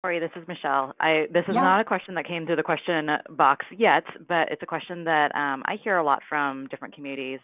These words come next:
Speaker 1: Could you talk a little bit, um, in those activity ideas that you shared, which ones, um, required funding and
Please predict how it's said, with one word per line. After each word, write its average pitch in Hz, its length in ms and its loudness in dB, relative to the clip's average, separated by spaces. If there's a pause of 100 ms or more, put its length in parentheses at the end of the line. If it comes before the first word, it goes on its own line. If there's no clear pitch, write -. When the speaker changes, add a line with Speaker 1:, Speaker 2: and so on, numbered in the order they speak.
Speaker 1:
Could 180 140 -12
you 226 80 -8
talk 254 220 -6
a - 20 -8
little 240 180 -2
bit, 208 300 0
um, 156 320 0
in 151 100 -6
those 147 300 0 (260)
activity 160 420 -4
ideas 139 440 -2
that - 100 -8 (120)
you 135 180 -12 (100)
shared, 139 400 0 (540)
which 190 260 -6
ones, 208 540 -4 (200)
um, 151 460 -2 (340)
required 151 760 -4 (160)
funding 254 600 -8 (300)
and 160 580 -4